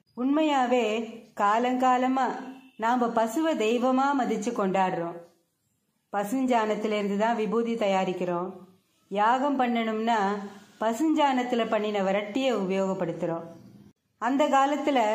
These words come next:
பசுஞ்சாணத்தை தண்ணியில கரைச்சு வாச தெளிச்சு கோலம் போடுவா. கோமியத்தை வீடெல்லாம் தெளிப்பா. பசுஞ்சாணம், பசுங்கோமியம், பசும்பால், பசுந்தயிர்,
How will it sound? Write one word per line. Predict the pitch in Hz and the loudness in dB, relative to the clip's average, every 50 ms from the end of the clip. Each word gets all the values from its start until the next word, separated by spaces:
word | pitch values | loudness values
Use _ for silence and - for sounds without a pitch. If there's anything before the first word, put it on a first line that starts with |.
| 233 220 - - - - - | -2 -4 -8 -14 -18 -10 -4
பசுஞ்சாணத்தை | - 233 247 247 320 320 320 320 302 285 269 254 254 - 226 226 | -2 -2 0 0 0 2 2 4 4 2 2 2 0 0 0 0
தண்ணியில | 233 214 214 226 254 277 277 262 | 0 0 2 2 2 2 2 2
கரைச்சு | 247 262 220 202 196 202 - 269 | 0 0 0 -2 -2 -2 -2 0
வாச | 220 208 202 214 208 262 | 0 2 2 2 0 -2
தெளிச்சு | 262 262 240 226 214 214 - - | -2 -2 -2 -2 -2 -4 -4 -2
கோலம் | - 202 196 196 190 185 | -2 0 0 0 0 0
போடுவா. | 185 175 170 165 170 170 175 - - - - - _ _ _ _ _ _ _ _ _ - | 0 0 0 0 -2 -2 -2 -4 -8 -14 -20 -20 _ _ _ _ _ _ _ _ _ -2
கோமியத்தை | 240 240 269 285 294 294 277 254 262 240 214 190 | 0 2 2 2 2 2 0 0 0 0 0 0
வீடெல்லாம் | 202 214 220 220 220 226 226 226 233 254 254 247 | 0 0 2 2 2 2 2 2 2 2 0 0
தெளிப்பா. | 226 208 196 196 196 185 180 180 - - - - - - - _ _ _ - | -2 -2 -2 -2 -2 -2 -2 -4 -6 -10 -18 -20 -20 -20 -20 _ _ _ -4
பசுஞ்சாணம், | 208 214 208 214 285 285 269 269 247 233 214 202 196 190 190 196 196 - - - - - - | -4 -2 -2 0 0 0 2 2 2 2 2 0 0 0 -2 -4 -6 -10 -12 -16 -14 -8 -6
பசுங்கோமியம், | 214 214 208 294 294 285 277 247 233 220 208 202 196 190 190 196 202 202 - - - - - | -4 -4 -2 -2 -2 0 0 0 0 0 0 0 0 0 0 0 -2 -4 -8 -12 -14 -12 -8
பசும்பால், | - 202 196 196 285 269 262 254 220 202 196 190 196 202 196 - - - - - _ | -6 -6 -4 -4 -2 -2 -2 0 0 2 2 0 0 -2 -6 -10 -12 -16 -18 -16 _
பசுந்தயிர், | - 214 214 220 220 294 294 294 262 - 233 208 202 220 233 233 233 233 - - - - - | -6 -4 -4 -2 0 0 0 0 0 0 0 0 0 0 0 0 -2 -2 -6 -10 -14 -18 -20